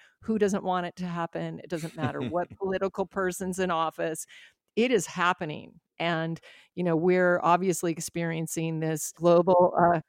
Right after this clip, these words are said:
Speaker 1: you know, quarantine. And, and there are many, many different perspectives that are flying around. And the power is in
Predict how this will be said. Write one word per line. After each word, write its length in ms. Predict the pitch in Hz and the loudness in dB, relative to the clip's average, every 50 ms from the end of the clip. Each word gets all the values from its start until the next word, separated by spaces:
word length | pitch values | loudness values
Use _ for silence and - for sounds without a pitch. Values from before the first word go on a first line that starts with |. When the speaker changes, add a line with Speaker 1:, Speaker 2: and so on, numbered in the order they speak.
| _ _ _ | _ _ _
Speaker 1:
you 140 | - 190 185 | -2 -2 0
know, 120 | 185 175 | 2 0
quarantine. 680 | 180 - - 196 190 190 180 180 180 - 190 180 180 180 | 0 0 0 0 2 2 0 0 -2 -2 -2 -2 0 0
And, 160 | 180 175 170 | 0 -2 -2
and 160 | - - 196 208 | -2 0 2 4
there 80 | 220 | 4
are 40 | 240 | 4
many, 260 | 247 262 262 262 262 | 4 2 2 2 2
many 180 | 247 240 233 226 | 0 2 0 2
different 320 | 190 202 - - 190 196 | 0 0 -2 -2 -6 -4
perspectives 560 | - 185 175 - 190 196 202 - 170 165 151 | -4 -4 -2 0 -2 -2 -2 -2 -4 -4 -2
that 140 | 156 160 151 | -2 -2 -2
are 80 | 160 151 | -2 -6
flying 320 | - 160 151 151 151 151 | -6 -6 -6 -6 -6 -6
around. 360 | 147 147 143 143 147 147 151 | -6 -6 -6 -6 -6 -6 -4
And 280 | 156 147 147 151 135 - _ _ | -4 -4 -4 -6 -8 -14 _ _
the 240 | 165 147 175 170 160 | -8 -4 -2 -2 -2
power 560 | - - - - 214 220 240 262 254 208 175 | -2 -4 -6 0 2 4 4 4 4 4 4
is 220 | 165 160 165 151 160 | 2 2 0 0 0
in 320 | 160 160 156 156 156 - | -2 -2 -2 -4 -6 -8